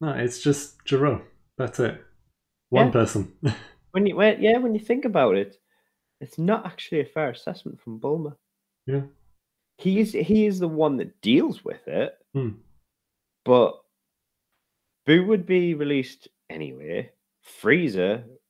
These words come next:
Speaker 2: technically
Speaker 1: Wouldn't have cared.
Speaker 2: wouldn't have cared about Earth in any way, shape, or form
Speaker 1: Yeah.
Speaker 2: unless they hadn't met on Namek.
Speaker 1: Hmm.
Speaker 2: Yeah,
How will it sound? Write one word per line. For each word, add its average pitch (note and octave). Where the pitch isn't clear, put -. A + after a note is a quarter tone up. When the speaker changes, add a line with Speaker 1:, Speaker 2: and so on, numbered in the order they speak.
Speaker 2:
technically F#2+
Speaker 1:
Wouldn't G#2+
have F#2
cared. F#2+
Speaker 2:
wouldn't C#3+
have A#2+
cared B2+
about F#2+
Earth F#2
in B2+
any D3+
way, C#3+
shape, C3+
or A#2+
form G#2
Speaker 1:
Yeah. G2
Speaker 2:
unless G2+
they F#2+
hadn't G2+
met F2+
on D2+
Namek. D2
Speaker 1:
Hmm. G#2+
Speaker 2:
Yeah, C#4